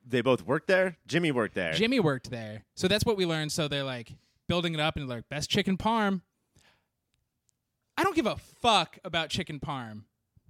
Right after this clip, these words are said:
Speaker 1: Also, I love going to restaurants right on the beach for that fresh from the sea chicken parm.
Speaker 2: Yeah, it, like, there are classic old Newport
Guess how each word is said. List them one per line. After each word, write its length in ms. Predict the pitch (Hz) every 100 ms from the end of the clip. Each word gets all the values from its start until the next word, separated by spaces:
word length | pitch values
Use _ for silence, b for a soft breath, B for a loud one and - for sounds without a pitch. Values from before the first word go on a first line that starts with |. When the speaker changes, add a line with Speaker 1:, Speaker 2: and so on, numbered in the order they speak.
| _ -
Speaker 1:
Also, 360 | 175 208 175
I 140 | 120 139
love 280 | 139 160 147
going 220 | 143 135
to 60 | 113
restaurants 400 | 113 - 127 104
right 140 | 107
on 60 | 104
the 80 |
beach 380 | 87 101 123 - _ _ _ _
for 140 | - 123
that 200 | 107 -
fresh 680 | - - - 147 139 151 -
from 320 | - 139 127
the 100 | 104
sea 440 | - - 139 139
chicken 420 | 127 110 104 131
parm. 460 | 110 95 92 80 78 b b
Speaker 2:
Yeah, 120 | 254 262 - -
it, 160 | 277 269
like, 260 | 226 170 - _
there 220 | 233 262 196
are 520 | 208 214 220 220 208 _ _ _ _ _ _
classic 760 | - 185 180 175 185 165 - _
old 320 | 147 151 160 151
Newport 480 | 151 143 143 139